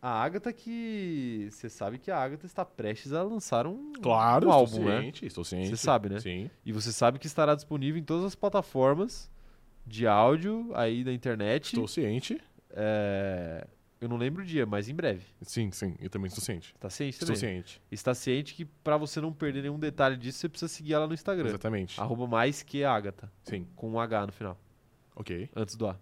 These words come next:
Speaker 2: Tá bom.
Speaker 1: Não é antes do, do primeiro A, é antes do segundo A. Poderia ser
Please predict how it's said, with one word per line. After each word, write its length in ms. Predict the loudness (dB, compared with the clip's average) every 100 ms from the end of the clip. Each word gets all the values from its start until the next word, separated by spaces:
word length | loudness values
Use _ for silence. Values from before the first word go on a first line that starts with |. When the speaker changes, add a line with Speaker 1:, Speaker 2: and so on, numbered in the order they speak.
| _
Speaker 2:
Tá 100 | -4 2
bom. 240 | 2 0 -16 _ -8
Speaker 1:
Não 120 | 0
é 120 | 4 6 6 2
antes 280 | -2 -4
do, 360 | -4 -2 -2 -6 -12 _ _
do 140 | -14 -6
primeiro 400 | -2 2 4 4
A, 60 | 2
é 40 | -4
antes 160 | -6
do 80 | -8
segundo 340 | -8 -6 -4 -4
A. 100 | -4 -14 _ _ _ _ _ -4
Poderia 240 | -2 0
ser 300 | 0 -2